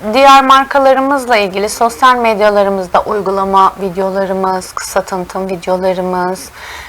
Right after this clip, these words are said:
işte bize nasıl ulaşacakları, işte nasıl ölçü verecekleri gibi, gibi, gibi bütün konularda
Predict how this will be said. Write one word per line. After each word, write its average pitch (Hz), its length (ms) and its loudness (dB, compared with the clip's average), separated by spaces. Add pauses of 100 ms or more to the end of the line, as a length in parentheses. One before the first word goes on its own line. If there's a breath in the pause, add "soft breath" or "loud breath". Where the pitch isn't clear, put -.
(120)
işte 196 300 -4
bize 220 240 2
nasıl 214 280 -2
ulaşacakları, 202 1120 0
işte 190 440 0 (120)
nasıl 214 260 -2
ölçü 208 400 -2
verecekleri 202 680 0
gibi, 262 300 -4
gibi, 247 260 -2
gibi 240 280 -2
bütün 269 260 -4
konularda 202 680 2